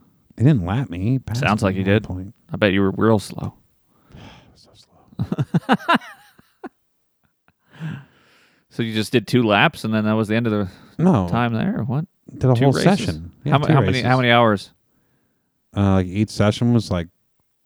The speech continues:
Speaker 1: ten, fifteen minutes. It was a long session.
Speaker 2: How many sessions?
Speaker 1: Two.
Speaker 2: Oh. That doesn't sound as fun as having an
Speaker 1: I could have
Speaker 2: entire
Speaker 1: done more, but it was fine.
Speaker 2: Yeah.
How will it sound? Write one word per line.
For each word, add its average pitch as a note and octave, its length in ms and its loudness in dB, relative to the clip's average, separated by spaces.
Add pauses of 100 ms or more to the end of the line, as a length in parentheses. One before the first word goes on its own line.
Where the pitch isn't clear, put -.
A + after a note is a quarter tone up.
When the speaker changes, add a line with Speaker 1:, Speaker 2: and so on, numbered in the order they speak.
(160)
Speaker 1:
ten, G2+ 200 0
fifteen G#2 380 0
minutes. A#2+ 320 0
It - 20 0
was F3 120 0
a - 20 2
long F3 240 2
session. C#3 540 -4
Speaker 2:
How A#2+ 60 0
many G#2+ 120 -2
sessions? - 560 -8
Speaker 1:
Two. E3+ 240 2 (640)
Speaker 2:
Oh. - 320 -8 (800)
That A2+ 60 -4
doesn't A#2+ 200 2
sound A#2 240 4
as F#2 100 -4
fun A2+ 240 -4
as G2 140 -6
having G#2 240 -4
an F#2+ 80 -4
Speaker 1:
I F#3 60 2
could F#3 100 -2
have A3+ 120 0
Speaker 2:
entire G3+ 120 0
Speaker 1:
done D3 60 2
more, D#3 340 2
but D#3 140 0
it - 20 2
was E3 140 2
fine. C#3 380 -2 (120)
Speaker 2:
Yeah. G2 220 -2